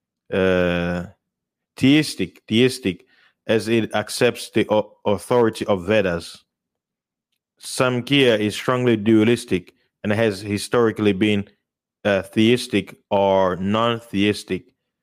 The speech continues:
with some l-, late atheistic authors, such as, such as the author of the Samkhya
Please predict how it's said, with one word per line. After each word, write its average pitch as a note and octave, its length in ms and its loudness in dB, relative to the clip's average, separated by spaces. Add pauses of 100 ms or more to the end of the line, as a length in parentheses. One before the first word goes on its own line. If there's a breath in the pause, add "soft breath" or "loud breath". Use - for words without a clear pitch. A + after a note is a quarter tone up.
(260)
with A2 200 2
some G#2 320 -2
l-, F#2+ 100 -2 (120)
late A2+ 600 -2 (180)
atheistic G#2+ 720 0
authors, G2+ 560 -4 (840)
such A2+ 360 -2
as, G#2+ 240 -2
such A#2+ 300 -2
as G2+ 200 2
the G2 160 0
author A2 280 0
of G2 180 -2
the F#2+ 80 -4
Samkhya G2 720 -2